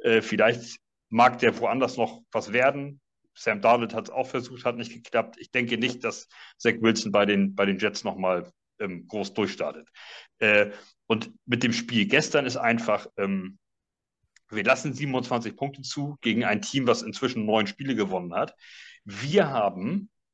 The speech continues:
unsere Siege, es waren fast alle, äh, ich denke, Miami können wir da ausklammern, ähm,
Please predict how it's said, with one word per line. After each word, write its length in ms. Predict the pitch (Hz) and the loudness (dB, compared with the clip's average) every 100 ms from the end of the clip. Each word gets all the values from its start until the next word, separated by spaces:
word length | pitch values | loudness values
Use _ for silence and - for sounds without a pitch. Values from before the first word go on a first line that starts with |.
| - | -2
unsere 440 | 135 151 135 117 110 | 0 2 0 2 2
Siege, 480 | 104 101 98 127 | 0 -4 -2 -2
es 240 | 165 120 - - | -2 -10 -10 0
waren 560 | 117 117 117 117 - - | 2 4 0 -2 -12 -20
fast 460 | - - 165 - - | -12 -2 -2 -2 -2
alle, 420 | 127 135 147 - - | 0 2 2 0 -6
äh, 300 | 120 117 117 | 0 0 0
ich 140 | 117 | -4
denke, 280 | 117 117 123 | -6 -4 -2
Miami 460 | 113 104 101 135 131 | -2 -2 -2 -4 -4
können 240 | 131 131 | -6 -4
wir 60 | 120 | 0
da 100 | 110 | 0
ausklammern, 680 | 110 - - 113 113 113 117 - - - | -2 -6 -6 -4 -2 -4 -6 -14 -20 -8
ähm, 560 | 110 104 104 107 110 - | -2 -2 -2 -6 -10 -14